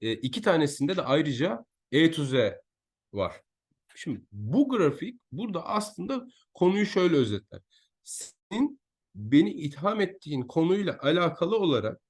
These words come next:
ben sana toplam sipariş adedimi ve bu sipariş adedindeki kusur oranını ve bu kusurların nedenlerini net bir şekilde söyleyebiliyorum dediğiniz zaman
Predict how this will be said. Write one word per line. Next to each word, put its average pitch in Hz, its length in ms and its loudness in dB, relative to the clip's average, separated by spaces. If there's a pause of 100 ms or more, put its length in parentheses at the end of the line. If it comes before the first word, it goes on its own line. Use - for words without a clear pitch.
ben 165 320 0
sana 127 520 -4 (280)
toplam 190 460 0
sipariş 147 600 -2
adedimi 190 600 2 (440)
ve 143 180 2
bu 185 80 0
sipariş 170 580 0
adedindeki 139 720 0
kusur 165 420 -2
oranını 185 640 4 (640)
ve 147 180 0
bu 190 140 -4
kusurların 170 640 0
nedenlerini 160 720 4
net 208 220 2
bir 165 60 -12
şekilde 160 400 -8
söyleyebiliyorum 190 1000 2 (1000)
dediğiniz 127 560 2
zaman 143 440 -2